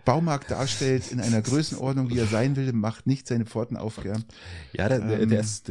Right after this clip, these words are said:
Speaker 2: too big to fail. <laughs> Der ist einfach zu groß. Der braucht sowas nicht.
Speaker 1: Eine Aussage beim
Speaker 2: Äh,
Speaker 1: Internet war dann, vielleicht arbeiten ja alle Mitarbeiter, äh, sind aus Bayersoien, deswegen können sie nicht aufmachen. Weißt, das war auch so ein
Speaker 2: Ja.
Speaker 1: Gedanke noch, aber das war schon fast ein bisschen,
Speaker 2: Ja, das
Speaker 1: ähm,
Speaker 2: ist,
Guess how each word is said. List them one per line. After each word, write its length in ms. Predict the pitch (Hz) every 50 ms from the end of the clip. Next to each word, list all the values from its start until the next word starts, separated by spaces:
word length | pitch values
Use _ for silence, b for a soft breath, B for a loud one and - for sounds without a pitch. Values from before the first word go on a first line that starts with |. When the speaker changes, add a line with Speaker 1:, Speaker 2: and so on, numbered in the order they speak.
| 104 -
Speaker 2:
too 100 | - -
big 200 | - - - -
to 100 | - 143
fail. 400 | - - - - - - - - -
<laughs> 220 | - 120 - - -
Der 240 | 101 92 85 - -
ist 120 | 82 98
einfach 180 | 104 101 107 110
zu 120 | - - 117
groß. 460 | 110 - - - 123 110 - - -
Der 240 | - 87 78 78 85
braucht 300 | - 101 107 127 - -
sowas 280 | - 76 64 58 58 -
nicht. 280 | 67 65 - - - -
Speaker 1:
Eine 200 | - 135 143 117
Aussage 260 | 127 135 - 147 135
beim 80 | 120 120
Speaker 2:
Äh, 20 | 131
Speaker 1:
Internet 320 | 139 143 127 131 127 -
war 100 | 110 110
dann, 160 | 120 120 117
vielleicht 440 | 113 - 104 - 107 117 87 - -
arbeiten 360 | - 113 117 120 117 - 113
ja 80 | 107 80
alle 200 | - 110 120 127
Mitarbeiter, 680 | 117 127 123 127 113 - 98 101 107 - 104 101 101 B B B B B B B - -
äh, 140 | - 104
sind 280 | 107 - 117 110 - -
aus 120 | 110 98
Bayersoien, 480 | - - 101 101 95 - 104 123 123 104
deswegen 240 | - 98 - 101 95
können 160 | - 110 110
sie 80 | 107 95
nicht 180 | 90 101 -
aufmachen. 420 | - 113 113 - 110 123 - - -
Weißt, 280 | 104 107 104 - -
das 120 | - - -
war 100 | - -
auch 60 | -
so 60 | -
ein 60 | - 101
Speaker 2:
Ja. 40 | 95
Speaker 1:
Gedanke 340 | 92 - 87 104 113 117 104
noch, 180 | 107 110 127
aber 160 | - - 92
das 140 | 92 101 -
war 120 | - 67 104
schon 140 | - - 95
fast 220 | - - 113 - -
ein 60 | 98
bisschen, 360 | 95 107 - - 101 92 90 B B B B B B - -
Speaker 2:
Ja, 280 | - - 101 90 87 85 - -
das 260 | - - 62 57 60 -
Speaker 1:
ähm, 60 | 95
Speaker 2:
ist, 320 | 95 - 120 113 107 104